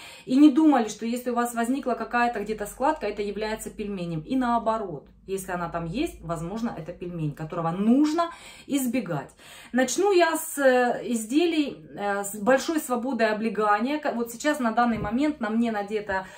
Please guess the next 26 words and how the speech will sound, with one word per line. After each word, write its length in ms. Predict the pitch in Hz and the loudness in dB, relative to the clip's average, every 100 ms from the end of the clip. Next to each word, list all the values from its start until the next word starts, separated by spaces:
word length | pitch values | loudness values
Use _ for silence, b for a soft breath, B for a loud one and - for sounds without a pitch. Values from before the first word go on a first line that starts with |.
| B | B
блуза 420 | 202 254 294 233 214 | -2 2 4 4 2
«Роскошь», 360 | 294 - 262 | 0 -2 -4
связанная 600 | - 240 240 226 214 208 | -4 0 0 0 -4 -4
она 220 | 208 214 202 | -2 -2 -4
из 120 | 196 | -6
кидмахера 580 | 240 208 214 226 202 190 | -8 -6 -6 -6 -6 -4
на 100 | 202 | -6
шёлке. 600 | - 320 320 294 269 247 B B - _ _ _ - - | -4 -4 -4 -4 -4 -6 B B -20 _ _ _ -18 -8
А, 460 | 196 190 190 - - | -2 2 2 -2 -6
э, 200 | - - - | -10 -12 -16
вообще 800 | 196 196 220 233 - 254 202 | -14 0 0 0 -2 0 0
изделия 480 | 208 208 254 233 190 | -4 -4 -2 0 0
с 80 | 190 | -2
такой 260 | 220 247 247 | -6 -4 -6
свободой 460 | 220 202 202 190 | -4 -8 -6 -4
облегания, 520 | 180 196 220 359 330 226 | -4 -4 0 0 0 -2
они 160 | 214 247 | -2 -4
очень 180 | 240 | -4
хорошо 360 | 226 202 202 202 | -8 -4 -4 -6
драпируются, 560 | 196 202 254 349 330 196 | -10 -8 -2 -2 -2 -4
они 120 | 196 | -6
нежные, 540 | 202 262 302 240 220 | -4 0 0 -2 -4
они, 260 | 196 196 196 B B B | -4 -8 -10 B B B
э, 280 | 220 220 208 | -2 0 0
струящиеся, 1120 | - 294 294 311 285 - 262 247 233 240 233 B B B | -4 2 4 6 4 2 -2 -4 -2 0 -2 B B B
э, 180 | - 135 | -12 -8